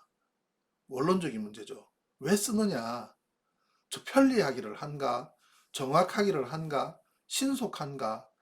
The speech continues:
저렴한가? 우리는 묻지 않을 수가 없는 겁니다. 편리하든지, 정확하든지, 신속하든지, 저렴하든지 하나라도 된다면 쓰-, 그나마 쓸 이유가 있겠지만 하나도 아니란 얘기예요.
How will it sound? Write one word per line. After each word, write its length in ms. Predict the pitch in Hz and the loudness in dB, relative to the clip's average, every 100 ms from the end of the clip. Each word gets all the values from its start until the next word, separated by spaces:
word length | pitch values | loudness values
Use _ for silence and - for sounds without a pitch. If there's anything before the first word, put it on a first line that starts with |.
| _ - | _ -2
저렴한가? 580 | 135 143 180 214 208 | 2 4 4 4 4
우리는 300 | 131 160 165 | 2 0 -2
묻지 260 | 117 117 - | -4 -4 0
않을 180 | 143 156 | 0 -2
수가 200 | 147 117 | -6 -6
없는 180 | 107 135 | -8 -10
겁니다. 400 | 123 110 - _ _ _ | -12 -14 -18 _ _ _
편리하든지, 840 | - 277 262 165 170 190 143 107 _ _ _ _ _ _ | 0 6 8 6 4 0 -2 -10 _ _ _ _ _ _
정확하든지, 920 | - 151 185 202 220 247 233 - - _ _ _ _ | -4 2 2 2 2 2 0 -4 -8 _ _ _ _
신속하든지, 1040 | - 277 294 240 - 156 139 131 110 101 _ _ - | -4 -2 0 0 0 -2 -4 -6 -10 -14 _ _ -10
저렴하든지 1000 | 127 131 156 196 196 208 202 160 180 - _ - | -2 2 2 2 0 0 -2 -2 -8 -12 _ -4
하나라도 760 | 208 220 262 262 196 131 - _ _ _ _ | 4 8 8 8 4 -4 -10 _ _ _ _
된다면 640 | - 180 185 135 135 135 - _ | -2 0 2 0 -2 -6 -10 _
쓰-, 340 | - - 208 | -14 -12 -12
그나마 380 | - 156 202 180 | -6 0 2 2
쓸 340 | - 226 202 139 | 0 -6 -8 -6
이유가 220 | 151 156 | -4 -4
있겠지만 420 | - - 123 110 _ _ _ | -6 -12 -12 -14 _ _ _
하나도 460 | - - 269 269 139 | -10 -6 -2 -2 -2
아니란 340 | 135 151 120 | -4 -6 -8
얘기예요. 260 | 110 101 | -10 -14